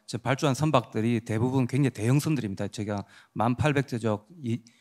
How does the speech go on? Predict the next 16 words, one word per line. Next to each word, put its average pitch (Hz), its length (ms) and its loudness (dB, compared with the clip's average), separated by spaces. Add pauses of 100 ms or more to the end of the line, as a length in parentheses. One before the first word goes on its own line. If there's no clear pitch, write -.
(380)
스무 175 260 4
척을 131 180 4
이제 104 80 2
발주를 110 300 0
했고 101 380 -2
또 - 80 -8
팔천육백 - 720 0
대적 101 360 -2
다 107 220 0
기존 151 380 4
선박보다는 127 520 0
굉장히 147 220 -2
큰 - 180 -4
배들을 165 200 4
발주를 117 260 0
했는데 104 400 -2